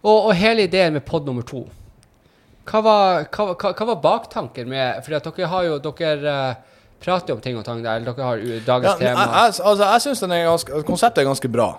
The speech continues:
Speaker 2: Eh,
Speaker 1: Ja.
Speaker 2: og vi, vi har fått til, men vi har bare ikke gått all in. Eh, og vi burde gå mer all in. Det, vi gjør litt ting halvveis, og da blir ting halvveis. Men konseptet er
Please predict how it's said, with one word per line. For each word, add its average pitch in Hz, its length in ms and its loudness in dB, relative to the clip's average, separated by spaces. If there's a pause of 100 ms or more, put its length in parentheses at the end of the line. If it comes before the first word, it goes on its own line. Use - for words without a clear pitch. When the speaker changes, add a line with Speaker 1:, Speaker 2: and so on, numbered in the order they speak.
(140)
Speaker 2:
Eh, 127 180 2
Speaker 1:
Ja. 127 640 6
Speaker 2:
og 139 300 2
vi, 151 300 -2
vi 143 120 -2
har 190 120 6
fått 151 240 -2
til, 104 300 0
men 127 360 -4
vi 143 80 0
har 156 160 6
bare 143 160 6
ikke 123 160 -6
gått 120 160 2
all 107 200 0
in. 87 280 -8
Eh, 117 220 -2
og 113 60 -2
vi 117 120 -4
burde 120 240 -2
gå 117 240 0
mer 120 180 -2
all 120 200 0
in. 160 360 -2
Det, 123 180 -6
vi 131 120 -2
gjør 135 220 6
litt 123 200 -4
ting 120 180 -4
halvveis, 147 580 0 (280)
og 123 200 0
da 131 160 6
blir 113 380 0 (120)
ting 95 220 -10
halvveis. 90 540 -10 (760)
Men 151 140 2
konseptet 151 560 0
er 131 360 4